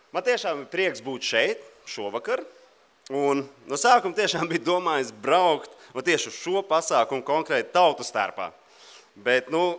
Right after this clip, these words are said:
<laughs> nobijos no tā, ka Soros aģenti man neielaidīs festivālā. Un, ā,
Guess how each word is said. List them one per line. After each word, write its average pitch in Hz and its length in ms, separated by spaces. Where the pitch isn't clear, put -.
<laughs> 160 320
nobijos 165 400
no 151 160
tā, 156 240
ka 139 80
Soros 151 480
aģenti 135 560
man 131 240
neielaidīs 117 720
festivālā. 98 720
Un, 160 320
ā, 165 220